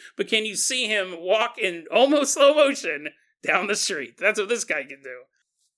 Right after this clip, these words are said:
And that's why I try to go and try to find out <laughs> where other fires have taken place. And now I'm, <laughs> I'm probably on the E P A's watch list. They're like, "What is that guy doing? Why is he looking at oil disasters?" I would put him on the list.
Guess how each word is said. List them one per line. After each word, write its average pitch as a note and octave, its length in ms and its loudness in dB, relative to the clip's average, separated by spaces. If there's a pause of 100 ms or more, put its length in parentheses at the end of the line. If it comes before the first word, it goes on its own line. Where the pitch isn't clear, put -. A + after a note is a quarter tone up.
(140)
And F3 80 -6
that's C#3+ 180 -6
why D3+ 240 -4
I C#3 60 -8
try C#3+ 220 -8
to C3+ 60 -12
go C3+ 240 -10
and B2+ 140 -16
try C3 180 -12
to C3+ 80 -16
find C#3 320 -14
out C#3+ 220 -12 (120)
<laughs> - 100 -18
where A3+ 400 2
other G#3 160 2
fires G3+ 480 0
have - 120 -20
taken F#3 280 -6
place. F3+ 320 -4
And G3 200 -8 (640)
now F3 240 2
I'm, E3+ 220 -6
<laughs> - 80 -14
I'm C4 80 -4
probably - 460 0
on D#4+ 120 4
the A#3 240 -2
E C4+ 80 0
P G#3+ 240 -2
A's B3 200 0
watch G#3+ 300 0
list. E3 260 -6
They're G3 160 0
like, F3 200 0
"What F#4+ 300 -4
is F#3 160 -10
that C4 240 -2
guy C4 300 0
doing? G3+ 460 -2 (360)
Why - 100 -4
is - 80 -4
he A#2+ 60 -4
looking A#2 240 -4
at - 160 -4
oil F#3+ 300 -2
disasters?" C3 800 -12
I D#3+ 60 -8
would D#3+ 120 -12
put E3 120 -8
him F3+ 80 -6
on F#3+ 80 -6
the G#3+ 60 -6
list. G#3 440 -4